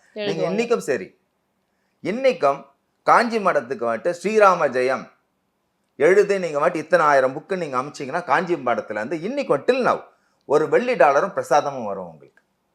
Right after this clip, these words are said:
Speaker 1: இது நிறைய பேருக்கு தெரியாது. இது மூலியமா நான் சொல்லிக்கிறேன். அப்போ வந்துட்டு நீங்க அந்த ரைட்டிங்க்கு எவ்வளவு பவர் இருக்கு பாத்தீங்களா உங்களுக்கு?
Speaker 2: ம்.
Speaker 1: அப்போ வந்துட்டு ஸ்வி-, ஸ்விட்ச் வேர்டுங்கிறது என்ன உங்களுக்கு? நான் ஒண்ணும் கிடையாது.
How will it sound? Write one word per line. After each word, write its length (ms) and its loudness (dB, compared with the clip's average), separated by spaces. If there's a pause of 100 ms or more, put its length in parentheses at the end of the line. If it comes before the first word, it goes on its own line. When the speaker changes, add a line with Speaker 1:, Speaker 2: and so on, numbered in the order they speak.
(760)
Speaker 1:
இது 200 0
நிறைய 380 2
பேருக்கு 300 2
தெரியாது. 340 -4
இது 220 -4
மூலியமா 160 0
நான் 200 -4
சொல்லிக்கிறேன். 440 -10 (360)
அப்போ 380 6
வந்துட்டு 160 0
நீங்க 200 -4
அந்த 160 -2
ரைட்டிங்க்கு 540 0
எவ்வளவு 320 0
பவர் 260 0
இருக்கு 280 -12
பாத்தீங்களா 380 -12
உங்களுக்கு? 640 -12
Speaker 2:
ம். 320 -14
Speaker 1:
அப்போ 340 2
வந்துட்டு 120 2
ஸ்வி-, 340 -6
ஸ்விட்ச் 300 -6
வேர்டுங்கிறது 360 4
என்ன 300 -2
உங்களுக்கு? 320 -4
நான் 160 -4
ஒண்ணும் 240 -2
கிடையாது. 320 -2